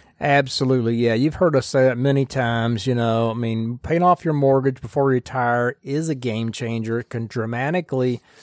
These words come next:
reduce your expenses in retirement by thousands of dollars each, each year and, you know, even a thousand dollars or more a month. Um, so if you can find some other places to lower your expenses and your nest egg,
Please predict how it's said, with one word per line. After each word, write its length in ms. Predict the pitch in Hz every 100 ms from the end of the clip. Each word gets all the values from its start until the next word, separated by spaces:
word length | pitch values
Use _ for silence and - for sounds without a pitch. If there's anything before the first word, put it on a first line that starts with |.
| _ -
reduce 500 | 120 117 135 139 -
your 120 | 127
expenses 800 | 113 - 123 127 - 175 190 - - - _ -
in 160 | 135 131
retirement 600 | 117 - 127 143 170 151
by 120 | 110
thousands 540 | - 117 131 135 127
of 80 | 127
dollars 480 | 123 127 139 135 135
each, 320 | 135 127 - 139
each 240 | 135 -
year 360 | 127 151 208 143
and, 320 | 113 104 107
you 80 | 120
know, 120 | 117
even 200 | 127 110
a 40 |
thousand 400 | - 117 123 120
dollars 320 | 120 123 120
or 40 | 113
more 240 | 123 131
a 60 | 123
month. 500 | 117 151 107 - - _ _ _ -
Um, 340 | 107 107 107 110
so 280 | - 131 139
if 260 | 147 131
you 60 | 175
can 140 | 196
find 220 | 233 254
some 100 | 190 196
other 140 | 208
places 460 | - 190 190 202 170
to 100 | 147
lower 240 | 160 175
your 80 | 165
expenses 680 | 147 - 165 170 208 214 156
and 120 | 151
your 120 | 143
nest 320 | 135 147 - 156
egg, 320 | 143 151